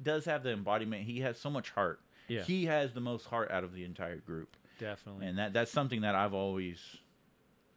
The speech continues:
Speaker 1: like, f-, fell in love with, with Mikey.
Speaker 2: Yeah, and, uh, I think that does attract me a lot to that character is, uh, you, like you mentioned, the,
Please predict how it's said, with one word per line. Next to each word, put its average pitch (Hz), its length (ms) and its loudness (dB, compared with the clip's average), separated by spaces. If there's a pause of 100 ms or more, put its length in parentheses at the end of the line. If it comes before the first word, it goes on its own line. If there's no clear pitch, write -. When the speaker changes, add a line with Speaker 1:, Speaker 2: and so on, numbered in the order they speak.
(380)
Speaker 1:
like, 87 160 -4 (180)
f-, - 680 -18
fell 160 220 4
in 127 100 4
love 107 260 6
with, 90 200 -6
with 76 140 -14
Mikey. - 360 -12 (280)
Speaker 2:
Yeah, 95 320 -6 (420)
and, 160 340 -4 (120)
uh, 160 180 0
I 151 60 -2
think 175 220 -4
that 170 160 2
does 185 220 4
attract 123 380 -2
me 110 220 -4
a 104 80 -2
lot 110 380 0
to 113 500 -4
that 113 280 2
character 104 580 0
is, 104 320 -2
uh, 120 40 -6
you, 110 340 -6
like 107 220 -4
you 110 340 -2
mentioned, 110 540 -2
the, 101 280 -2